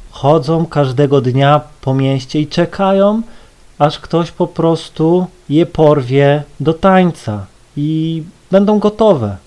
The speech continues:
A jeśli dziewczyna nie jest gotowa, to ty nie jesteś od tego, żeby jej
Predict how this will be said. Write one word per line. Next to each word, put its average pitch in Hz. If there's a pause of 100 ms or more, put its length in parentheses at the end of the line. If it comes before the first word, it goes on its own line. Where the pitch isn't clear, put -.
(300)
A -
jeśli 165
dziewczyna 190 (260)
nie 175
jest 190
gotowa, 196 (460)
to 185
ty 202
nie 214
jesteś 214 (680)
od 185
tego, 202
żeby 185
jej 208